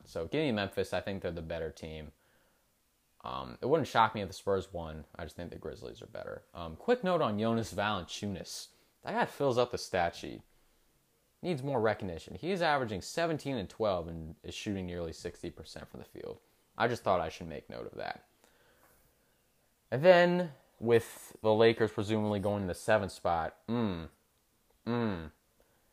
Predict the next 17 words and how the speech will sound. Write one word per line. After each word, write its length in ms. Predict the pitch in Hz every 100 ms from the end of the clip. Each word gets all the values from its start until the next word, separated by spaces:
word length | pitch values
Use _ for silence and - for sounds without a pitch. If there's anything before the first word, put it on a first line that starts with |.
| _ _ _ - - _ _ _
It's 180 | - -
Lakers 380 | 95 117 131 101
Suns. 640 | - 104 95 78 76 - -
I 60 | -
don't 100 | 147
know 80 | 185
how 140 | 165
the 40 |
Suns 380 | 110 - 113 113
match 320 | 90 85 95
up 180 | 104 104
with 380 | 98 82 - - _ _ _ _ _ _ _ _ _ _ _ _ _ _
A 200 | 95 110
D 440 | 98 98 110 87 71 _ _ _ _ _
and 140 | 104 90
LeBron. 540 | 80 87 98 90 76 76 _ _ _ _ _ _ _ _ _ _ _ _
I 80 | 95